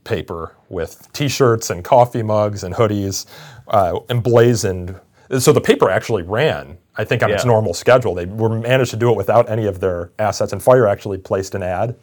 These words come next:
Speaker 2: Yeah,
Speaker 1: uh,
Speaker 2: I think
Speaker 1: or
Speaker 2: we
Speaker 1: a couple of
Speaker 2: placed
Speaker 1: ads.
Speaker 2: two.
Speaker 1: Two ads, yeah. But, uh, the headline on that first issue after the raid was "Seized but not silenced." And so you can go to the Kansas Press Association's website, it's a fundraiser for the paper,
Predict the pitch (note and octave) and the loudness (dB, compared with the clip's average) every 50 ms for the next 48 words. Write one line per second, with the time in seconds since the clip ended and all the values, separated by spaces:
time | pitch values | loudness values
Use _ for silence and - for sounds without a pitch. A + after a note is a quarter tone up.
0 | - - F#2+ F#2+ F2+ - - - - - - C#3+ - G#3 - - D#3+ - - C3+ | -8 -4 -2 -2 -2 -4 -6 -10 -12 -8 -4 -2 0 0 2 2 2 2 2 2
1 | A2 F2+ G#2+ G#2+ G2+ G#2 - - A#2 E3+ E3+ C3+ - - - - D3 D3+ C#3 G2+ | 0 0 0 -2 -2 -2 -2 -4 -4 -2 -4 -4 -8 -10 -6 -4 -2 0 0 0
2 | F#2 F2 F#2 G2 - C3 B2+ B2 G#2+ F2+ - - - - - _ - A#2+ A2 G#2+ | -2 -2 -6 -4 0 2 2 2 2 0 -4 -10 -20 -20 -4 _ 6 8 8 8
3 | G#2+ G#2+ - A#2 G2 G2 F#2+ G2 G#2 G#2 - - E3 F3 C#3 A2+ G2+ G2 F#2+ G2 | 6 4 2 0 2 2 2 0 0 0 2 4 4 4 4 4 0 0 0 -2
4 | F#2+ F#2+ F#2+ F#2 F#2 - - - A#2+ G2+ - - A2 G2+ - - G2 D#2+ D#2+ E2+ | -4 -4 -4 -6 -8 -6 -4 -2 -2 -2 -2 -4 -6 -6 -8 -8 -12 -10 -8 -8
5 | F#2 F#2+ F#2 - - G#2 F2+ F2 F#2 F#2 G2+ G2 G2 F2+ E2+ E2 E2+ _ _ _ | -8 -6 -8 -8 -8 -8 -8 -6 -6 -2 0 0 0 0 -2 -6 -10 _ _ _
6 | _ _ _ _ - G#2 G2+ F#2 F#2 F2+ - - - - - D#3 C#3 C#3+ C3 B2+ | _ _ _ _ 0 2 4 4 4 2 -2 -4 -4 0 2 2 2 2 2 0
7 | - A2 G#2+ G2 G2 F2+ E2+ - - - A2+ G2 G2 F#2 D#2 D2 D2 - - - | -2 -6 -6 -6 -4 -6 -6 -6 -4 -2 -2 -2 -2 -4 -8 -12 -14 -16 -18 -16
8 | - G2 F#2+ - A2 G#2 G2+ G#2+ G#2+ A2 G#2 A2 A2 A2 G#2 G2 G2 - - A#2 | -14 -10 -6 -2 -2 -2 -2 -2 -4 -2 2 2 4 4 2 0 -4 -6 -6 -6
9 | G#2 G#2 G2+ F#2 - - - F#2+ - - G2 - - F#2+ F2+ - G2 F#2 E2 - | -6 -6 -8 -8 -8 -4 -4 -4 -4 -6 -8 -6 -6 -6 -6 -6 -8 -10 -10 -12
10 | F2 F2 - F#2+ F#2 F#2 - - E2 E2 D#2+ - - - - F2+ F2+ F#2 F#2 F2 | -14 -10 -8 -8 -8 -8 -8 -10 -12 -12 -12 -16 -12 -10 -8 -8 -6 -4 -6 -6
11 | E2+ - F2+ - - F2 - - - G2+ F#2 - - F2+ E2+ | -6 -6 -10 -10 -12 -14 -10 -8 -6 -6 -6 -6 -6 -8 -8